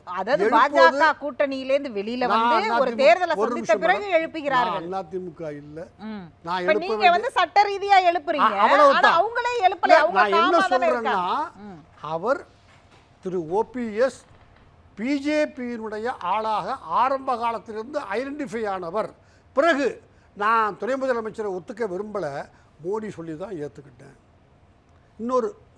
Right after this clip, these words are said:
Speaker 2: பாயிண்ட் நம்பர் டூ, இவர் இப்போ உள்ள கொண்டாந்தா திரும்பியும் அவர் பி ஜே பியினுடைய ஆதரவாளரா இருந்து உள்ளே செயல்படுவாரே தவிர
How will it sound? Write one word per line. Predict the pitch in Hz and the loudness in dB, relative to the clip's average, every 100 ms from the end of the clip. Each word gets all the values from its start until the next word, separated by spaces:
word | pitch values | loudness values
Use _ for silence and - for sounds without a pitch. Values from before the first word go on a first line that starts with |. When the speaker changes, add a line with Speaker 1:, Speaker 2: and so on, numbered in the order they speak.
| _ - | _ -2
Speaker 2:
பாயிண்ட் | 196 214 | 0 0
நம்பர் | 202 185 170 160 - | -4 -6 -8 -10 -6
டூ, | 247 - _ _ _ _ _ _ - | -6 -8 _ _ _ _ _ _ -14
இவர் | 190 202 | -10 -8
இப்போ | 202 143 170 | -8 -10 -10
உள்ள | 175 285 285 | -8 -6 -4
கொண்டாந்தா | 190 180 160 151 139 143 165 - _ _ _ - | -6 -8 -10 -12 -16 -14 -16 -18 _ _ _ -12
திரும்பியும் | 214 247 240 254 302 | -10 -8 -8 -10 -12
அவர் | - 170 170 170 _ _ _ _ - | -12 -8 -8 -10 _ _ _ _ -12
பி | 220 262 | -8 -6
ஜே | 269 277 | -6 -8
பியினுடைய | - 233 214 214 175 170 | -8 -10 -8 -6 -8 -8
ஆதரவாளரா | 196 202 196 175 170 165 175 | -8 -6 -8 -6 -6 -6 -8
இருந்து | 160 175 254 175 | -8 -12 -14 -14
உள்ளே | 180 196 185 | -10 -10 -10
செயல்படுவாரே | 160 170 156 156 151 147 135 | -12 -12 -12 -14 -12 -14 -16
தவிர | 143 131 156 | -20 -16 -16